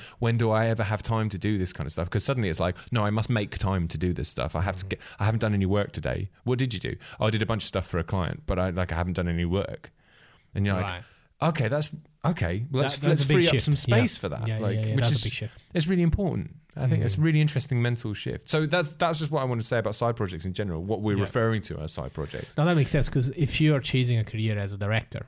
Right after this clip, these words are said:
Speaker 2: I guess, you know, especially an animation director, you have the opportunity to make your own movies. You don't need anything else but yourself to make your own movies, which is, you could take you forever,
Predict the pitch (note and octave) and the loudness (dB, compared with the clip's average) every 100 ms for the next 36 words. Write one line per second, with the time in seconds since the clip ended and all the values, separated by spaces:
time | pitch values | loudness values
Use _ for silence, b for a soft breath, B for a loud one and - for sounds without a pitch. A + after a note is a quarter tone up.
0 | - G2 F#2 - - C3+ A2 G2 G#2 - | -12 -12 -12 -10 -8 -2 -2 -2 -6 -6
1 | G#2+ - - F#2+ G#2 G2 G2 - G#2 G2 | -6 -6 -10 -10 -8 -8 -8 -8 -8 -8
2 | A2 - A#2+ - B B B A#2+ A#2+ A2 | -8 -8 -14 -14 B B B 0 0 0
3 | A2+ G#2 - A2 G#2 G2+ G2 b b b | -2 -2 -4 -4 -2 -6 -10 b b b
4 | b _ - - A#2 D#3+ A2+ G#2+ G#2+ D3 | b _ -8 -2 0 0 0 0 0 0
5 | A2 - A2+ A#2+ A#2 A2 A2 A2 G#2 - | -2 -4 -2 0 0 0 0 -2 -4 -4
6 | G#2 G#2 - B2 C3 - G#2+ G#2 A2 A2 | -4 -4 -4 -6 -6 -8 -8 -8 -8 -8
7 | A2 A2+ A#2 - b b b b - - | -8 -8 -12 -16 b b b b -10 -6
8 | G2+ F2+ - - _ _ _ D3+ B2 - | -4 -4 -6 -12 _ _ _ -10 -10 0
9 | D3+ G#2+ G#2 C#3+ G#2 C#3 | 0 0 0 0 0 -2